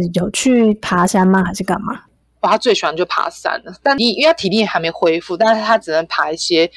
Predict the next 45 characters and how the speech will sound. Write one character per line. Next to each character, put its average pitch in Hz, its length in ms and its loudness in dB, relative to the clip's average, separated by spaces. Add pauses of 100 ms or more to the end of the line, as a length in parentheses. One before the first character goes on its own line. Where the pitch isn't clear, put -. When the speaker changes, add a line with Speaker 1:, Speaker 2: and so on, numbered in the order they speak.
(400)
Speaker 2:
比 180 140 -2
较 196 680 4
轻， 208 540 -2 (140)
就 240 120 -4
是 226 140 -2
轻 214 220 0
松 208 180 0
的 170 100 0
路 170 200 0
程， 160 200 -10
但 254 180 2
对 269 200 2
她 254 100 4
来 190 100 4
说 214 220 2
已 160 60 0
经 196 180 0
是 196 300 2 (140)
非 233 160 0
常 175 200 -4
非 208 120 0
常 165 180 0
开 156 240 -2
心 160 180 -8
的 143 60 -10
事 - 240 -10
情。 - 260 -4 (160)
自 277 140 -2
从 214 160 2
她 202 100 2
开 220 160 0
始 175 100 -4
爬 160 220 -2
山 170 200 -6
之 170 140 -2
后， 175 140 2
她 226 120 2
整 190 140 -4
个 160 60 -6
就 190 120 0
飞 170 180 -2
上 151 240 -2
天 - 260 -12
了。 - 80 -8 (640)
Speaker 1:
那 339 140 4